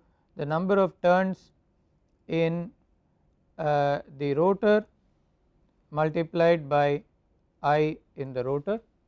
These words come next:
and therefore,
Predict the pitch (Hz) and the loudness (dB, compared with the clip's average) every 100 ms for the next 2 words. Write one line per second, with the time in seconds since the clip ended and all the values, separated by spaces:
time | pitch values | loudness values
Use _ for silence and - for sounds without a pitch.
0 | _ _ _ _ _ _ _ _ _ _ | _ _ _ _ _ _ _ _ _ _
1 | _ _ _ _ _ _ _ 151 151 190 | _ _ _ _ _ _ _ -4 4 4
2 | 190 214 202 208 | 4 4 6 6